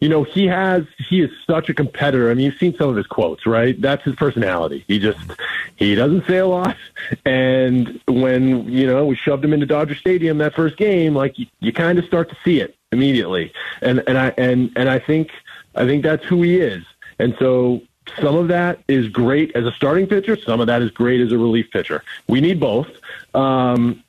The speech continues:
so right now, we still see him as a starter. We're still trying to keep him lengthened out. I don't know where this is gonna take us, if I'm in, if I'm in total, being totally honest. I, we're, we're gonna kinda let it take us where it takes us.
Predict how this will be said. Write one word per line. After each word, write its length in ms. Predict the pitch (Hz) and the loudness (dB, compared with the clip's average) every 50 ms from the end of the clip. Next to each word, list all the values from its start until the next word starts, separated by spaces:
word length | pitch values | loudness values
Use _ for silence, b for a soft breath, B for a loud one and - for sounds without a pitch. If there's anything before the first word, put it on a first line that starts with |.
| _ - - - _ - - - | _ -20 -20 -14 _ -6 -4 0
so 120 | 190 170 151 147 | 2 2 2 4
right 200 | 165 170 214 185 | 2 2 2 0
now, 440 | 175 160 156 156 160 170 180 170 - - | 0 -2 0 0 0 -2 -2 -2 -2 -2
we 100 | 262 233 - | -2 -2 0
still 160 | - 165 160 | 0 -2 -2
see 120 | 156 - 170 | 0 0 0
him 100 | 165 165 | 0 0
as 60 | 156 | 0
a 80 | 143 - | -2 -4
starter. 420 | - - 156 147 143 143 147 139 | -2 0 0 2 2 2 2 2
We're 80 | 123 120 | 0 -2
still 240 | - - 151 151 | -2 -2 -2 -2
trying 180 | 147 - 165 165 | 0 0 0 0
to 40 | 160 | 0
keep 180 | 160 - 170 - | 0 -2 -2 0
him 100 | 151 151 | 2 2
lengthened 360 | 147 143 143 - 151 139 127 | 2 2 0 0 0 0 2
out. 280 | 120 120 117 113 107 B B B B B B - | 2 2 2 0 -2 B B B B B B -4
I 60 | 135 | -4
don't 320 | 120 - - 185 196 185 175 | -2 0 0 0 0 0 0
know 120 | 185 170 | 2 2
where 200 | 160 143 139 127 | 2 2 2 0
this 120 | 120 113 - - | 0 -2 -4 -6
is 60 | 95 | -4
gonna 160 | 85 104 98 | -2 0 0
take 280 | 95 - 107 98 87 - | 0 0 0 -2 0 0
us, 120 | 87 80 - - | -2 -2 0 -2
if 120 | 110 - | -2 0
I'm 140 | 110 110 107 | 2 0 2
in, 160 | 107 104 101 - | 2 0 0 0
if 140 | - 113 98 | 0 0 2
I'm 140 | 107 101 104 | 2 0 0
in 100 | 101 98 | -2 -2
total, 440 | - 110 101 95 95 95 73 - _ - 104 | 0 0 2 2 2 0 -2 -4 _ -6 -2
being 200 | - 110 104 101 | 0 0 0 0
totally 320 | - - 98 95 92 90 85 | 0 0 2 2 2 2 0
honest. 280 | 85 80 78 76 - | 0 -2 -2 -4 -2
I, 220 | 123 104 117 120 - B B B B B B - | 0 0 0 0 -2 B B B B B B -2
we're, 180 | - 120 131 131 | 0 2 2 4
we're 140 | 135 143 | 4 2
gonna 160 | 139 160 160 160 | 2 2 0 0
kinda 280 | - 175 185 180 175 | 0 0 0 2 2
let 160 | 165 175 175 170 | 2 2 2 2
it 100 | 165 - | 0 0
take 180 | 175 165 151 | 0 0 0
us 120 | 165 147 - | 0 0 0
where 140 | 156 151 156 | 0 0 0
it 100 | - - | 0 0
takes 260 | 151 135 120 - - | 0 -2 -2 -2 -4
us. 160 | 78 76 - | -6 -6 -8